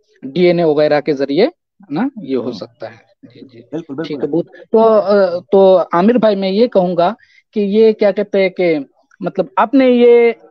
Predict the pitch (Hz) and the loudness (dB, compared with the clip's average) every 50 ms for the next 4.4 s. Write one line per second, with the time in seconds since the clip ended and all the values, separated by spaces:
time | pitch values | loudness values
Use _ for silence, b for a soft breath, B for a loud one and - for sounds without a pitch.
0 | - 220 240 _ - 294 294 285 285 277 269 262 - _ _ _ _ _ _ - | -4 -4 -4 _ 0 2 2 4 2 2 0 0 -2 _ _ _ _ _ _ 0
1 | 190 214 240 254 254 277 285 269 277 254 240 254 254 262 262 262 254 254 233 - | 2 2 2 2 0 0 0 0 0 0 0 2 0 0 0 0 -2 -2 -2 0
2 | - 254 226 - 175 190 208 220 240 233 233 - 247 220 196 208 - 240 240 247 | 0 0 0 0 0 0 2 2 2 2 2 2 0 0 0 0 0 2 2 2
3 | 262 247 - 240 240 240 240 233 214 - 202 220 - - - 269 254 190 185 226 | 2 2 0 0 0 2 2 0 0 0 0 -2 -2 0 0 0 0 2 0 0
4 | 226 240 247 247 247 240 240 240 | 0 0 -2 -2 0 0 0 0